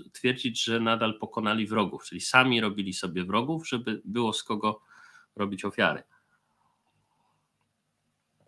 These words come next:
Wyjątkowe hultajstwo Aztekowie.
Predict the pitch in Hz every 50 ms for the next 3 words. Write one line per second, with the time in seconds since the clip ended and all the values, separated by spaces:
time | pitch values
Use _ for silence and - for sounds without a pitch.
0 | _ _ _ _ _ _ _ - - - - 120 123 117 107 - - 127 117 107
1 | 92 - 117 104 92 - 110 101 90 - - - - - 73 - - - - -
2 | - 95 92 - 92 87 87 82 -